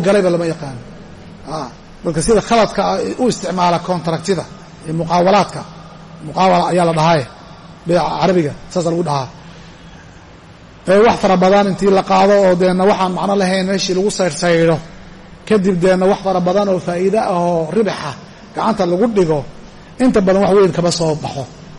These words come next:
badan kama soo baxo. Ayib. Marka ribaxa kalena waa sidaas iyo faa'iidada inaad qofku u been sheego, inuu wax qariyo, oo beecii sa-, shayga asaga ahaa si uunan magac uunan ahayn iyo qiimo uunan ahayn uu ku sheego. Waxaas oo dhanba barakaday qaadaysaa.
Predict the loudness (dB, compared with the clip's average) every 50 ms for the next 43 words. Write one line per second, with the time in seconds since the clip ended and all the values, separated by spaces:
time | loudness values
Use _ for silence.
0 | -14 -4 0 0 2 2 2 0 -2 0 -2 -2 -4 -4 -6 -10 -10 -10 -12 -14
1 | -18 -20 -20 -20 -20 -20 -18 -10 -4 -2 -2 -2 -2 -6 -12 -20 -20 -20 -20 -20
2 | -12 -2 0 0 2 4 4 4 6 4 4 2 2 -2 -6 -10 -16 -20 -20 -20
3 | -20 -20 -16 -10 -8 -2 0 2 2 2 2 2 0 2 4 4 4 4 4 2
4 | 2 2 2 2 2 2 0 0 -2 -2 -2 0 -2 0 2 2 4 4 4 4
5 | 4 2 0 -4 -12 -20 -20 -18 -10 -4 -2 0 0 0 -2 -8 -10 -14 -12 -6
6 | -6 -4 -2 -2 -2 0 2 2 2 2 2 2 2 2 0 0 0 0 0 0
7 | 0 -2 -6 -2 0 2 4 6 6 6 4 2 2 -2 -10 -18 -20 -20 -20 -20
8 | -20 -20 -20 -20 -20 -20 -20 -20 -20 -14 -4 0 4 4 6 6 6 4 4 4
9 | 4 4 4 4 2 2 2 0 0 -2 0 2 2 2 2 2 2 2 2 2
10 | 2 2 2 2 0 -2 -2 0 2 2 2 2 2 2 2 2 4 4 2 2
11 | 2 2 2 2 2 2 0 0 0 2 2 2 2 2 0 2 2 0 0 0
12 | -2 -2 -2 -2 0 2 4 4 4 4 2 0 -4 -14 -20 -20 -20 -20 -20 -20
13 | -20 -20 -20 -20 -20 -20 -20 -8 -2 0 2 2 2 2 2 2 2 2 2 2
14 | 0 2 2 2 2 2 2 0 0 0 -2 -4 -6 -8